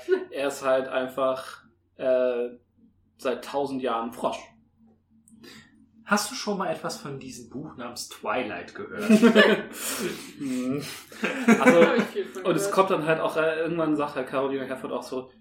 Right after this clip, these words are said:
Speaker 2: „Wir sind sechzehnjährige Mädchen.“ Und, äh, die Hauptfigur zieht sich übrigens vor dem Frosch nochmal aus, bis auf die Unterwäsche, bevor sie merkt, ah, nee, der ist ja irgendwie ein Typ und sie dann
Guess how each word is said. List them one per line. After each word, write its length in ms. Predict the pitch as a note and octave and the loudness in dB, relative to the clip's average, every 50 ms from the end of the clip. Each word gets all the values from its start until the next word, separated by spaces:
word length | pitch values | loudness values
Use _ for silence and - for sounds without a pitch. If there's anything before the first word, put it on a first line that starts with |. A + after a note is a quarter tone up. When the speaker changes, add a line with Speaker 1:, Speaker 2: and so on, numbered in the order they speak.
| _ _ _ | _ _ _
Speaker 2:
„Wir 160 | - D3 F3 | -6 -6 -2
sind 140 | F3 G3 F#3 | -2 -2 -2
sechzehnjährige 580 | G#3 G#3 G#3 - - G#3 F#3+ F#3 F3 E3 E3 E3 | -2 -2 -4 -2 -2 0 2 2 0 0 -2 -2
Mädchen.“ 480 | E3+ F#3 F#3+ F#3 - - A#2+ A#2 - - _ _ _ _ _ _ _ _ _ - - - - - - - - - - - - - - - - - - - _ _ _ - | 0 0 0 -2 -4 -8 -10 -10 -12 -16 _ _ _ _ _ _ _ _ _ -20 -18 -18 -18 -20 -20 -20 -20 -20 -20 -20 -20 -20 -20 -20 -20 -20 -20 -20 _ _ _ 4
Und, 760 | E3 D#3 D3+ C#3+ C#3+ C#3+ C#3 C3+ C3+ C3 C3 C3 - - - | 6 6 8 8 6 4 2 2 0 -2 -4 -6 -8 -10 -4
äh, 440 | - C3+ C3 C3 C3 C3 - - - | -2 0 2 2 0 -2 -4 -10 -8
die 60 | - C#3 | -2 -2
Hauptfigur 300 | E3 D#3+ E3 D#3 D3+ D3 | 0 0 0 0 -2 -2
zieht 140 | - E3 D3+ | -2 -6 -6
sich 100 | D3 D3 | -6 -4
übrigens 260 | D3 C3+ C3 - - | -4 -4 -4 -6 -8
vor 160 | B2 - C#3+ C3 | -6 -4 -4 -2
dem 60 | B2 | -2
Frosch 240 | B2 C3+ - - A#2+ | -4 -6 -6 -6 -2
nochmal 380 | B2+ C#3 C3+ - C3+ A#2 A2+ - | -2 -2 0 -2 -4 -6 -6 -4
aus, 260 | A2+ A2+ - - - | -6 -6 -6 -6 -10
bis 120 | B2+ A#2 | -10 -8
auf 140 | B2 A#2 A2+ | -6 -6 -6
die 60 | B2+ B2+ | -6 -6
Unterwäsche, 420 | B2+ B2 B2+ B2 B2 A#2+ A#2+ C3+ | -6 -4 -4 -4 -4 -4 -6 -8
bevor 240 | B2 B2 - C#3 B2 | -10 -8 -8 -8 -6
sie 80 | B2 B2 | -4 -4
merkt, 260 | A#2+ A#2 A#2+ - - | -6 -6 -8 -10 -10
ah, 160 | C#3+ C#3 C3 B2 | -8 -6 -6 -4
nee, 180 | B2+ B2 A#2+ | -6 -6 -6
der 140 | A#2 A2+ A#2 | -6 -8 -8
ist 100 | A#2 - | -8 -10
ja 240 | A2+ A2 A2+ A2+ - | -10 -10 -8 -10 -10
irgendwie 240 | B2 A#2+ A#2+ A#2 A#2+ | -10 -10 -10 -10 -12
ein 40 | |
Typ 200 | - - C3 - | -12 -14 -14 -12
und 140 | - B2 - | -12 -14 -14
sie 160 | - C3 B2 | -14 -16 -16
dann 320 | A#2+ B2 A#2+ A#2+ A#2 A2+ | -14 -14 -16 -16 -16 -18